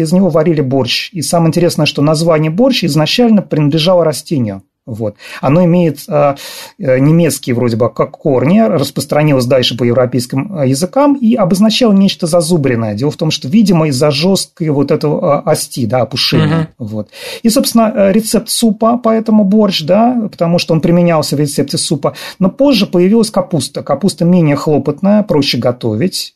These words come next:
Speaker 1: Вот. И, собственно, капуста вытеснила борщевик из, э, борща, <laughs> а название супа осталось.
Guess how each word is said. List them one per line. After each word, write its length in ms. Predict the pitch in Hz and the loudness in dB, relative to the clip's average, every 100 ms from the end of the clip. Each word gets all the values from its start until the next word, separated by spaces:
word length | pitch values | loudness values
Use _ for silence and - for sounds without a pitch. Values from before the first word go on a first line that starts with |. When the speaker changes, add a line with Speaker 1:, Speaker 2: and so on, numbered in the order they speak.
| - | -10
Speaker 1:
Вот. 300 | 156 180 175 | -2 -2 0
И, 60 | |
собственно, 320 | 220 277 254 247 | -2 0 0 2
капуста 380 | 247 262 233 | 2 0 0
вытеснила 640 | 208 226 196 - 190 185 180 - - | 2 2 0 0 2 2 -2 -8 -14
борщевик 640 | 147 151 - 196 247 247 - 240 | -6 -2 0 2 2 0 -10 -4
из, 340 | 175 175 156 | 0 0 0
э, 180 | 160 151 | 0 2
борща, 420 | 139 131 - 139 123 - | 2 0 0 0 -2 -6
<laughs> 160 | - | -6
а 60 | 165 | -2
название 360 | 185 233 220 | 2 2 2
супа 260 | 247 175 143 | 0 -2 -4
осталось. 520 | 131 - 120 110 - | -4 -4 -2 -2 -4